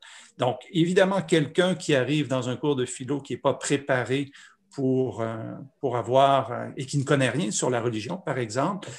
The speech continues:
ben, aura de la difficulté à comprendre, euh, quelles sont les allusions que font Voltaire ou que font Rousseau,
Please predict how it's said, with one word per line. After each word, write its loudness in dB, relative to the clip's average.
ben, 8
aura 4
de 0
la 2
difficulté -2
à 6
comprendre, 2
euh, -4
quelles 0
sont 2
les 4
allusions 0
que -2
font 2
Voltaire 0
ou -10
que -2
font 0
Rousseau, 0